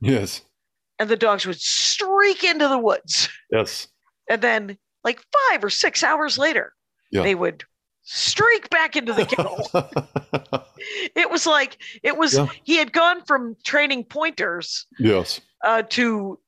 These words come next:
Speaker 2: training
Speaker 1: Yeah.
Speaker 2: these, these, these beagles. And,
Speaker 1: Yeah.
Speaker 2: um, he loved 'em.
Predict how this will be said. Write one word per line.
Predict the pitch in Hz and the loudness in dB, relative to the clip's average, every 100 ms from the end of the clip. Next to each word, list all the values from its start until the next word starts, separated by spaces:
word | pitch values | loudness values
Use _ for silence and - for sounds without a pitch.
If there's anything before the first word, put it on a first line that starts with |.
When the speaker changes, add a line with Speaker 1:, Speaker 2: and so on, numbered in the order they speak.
| - | -2
Speaker 2:
training | 254 233 220 214 | 2 2 0 -2
Speaker 1:
Yeah. | |
Speaker 2:
these, | 208 185 - | -2 -4 -4
these, | 196 185 - - | -4 -4 -6 -8
these | 202 185 | -8 -4
beagles. | - 180 170 151 - - | -2 0 0 0 -4 -2
And, | 208 190 180 170 | 0 0 -4 -4
Speaker 1:
Yeah. | 170 175 180 | -2 0 0
Speaker 2:
um, | 160 160 160 _ - - - | -4 -14 -20 _ -20 -20 -2
he | 302 | 2
loved | 359 330 403 | 4 4 2
'em. | 196 | -2